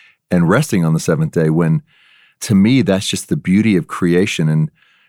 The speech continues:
recreation. I mean, we're recreating, we're creating something new in us when we're in a state of recreation.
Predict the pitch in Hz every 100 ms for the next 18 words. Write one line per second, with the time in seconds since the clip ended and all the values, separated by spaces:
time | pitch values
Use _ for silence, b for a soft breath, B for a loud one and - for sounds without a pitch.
0 | b 87 107 143 110 82 80 - 95 87
1 | 87 90 90 87 87 95 - 95 85 123
2 | 90 76 - - 92 90 90 - 85 -
3 | 80 78 - 85 101 113 85 - 80 -
4 | 104 113 82 - - - _ _ _ _
5 | _ - 92 87 87 87 92 95 101 92
6 | - 90 82 80 85 82 85 80 113 -
7 | 69 76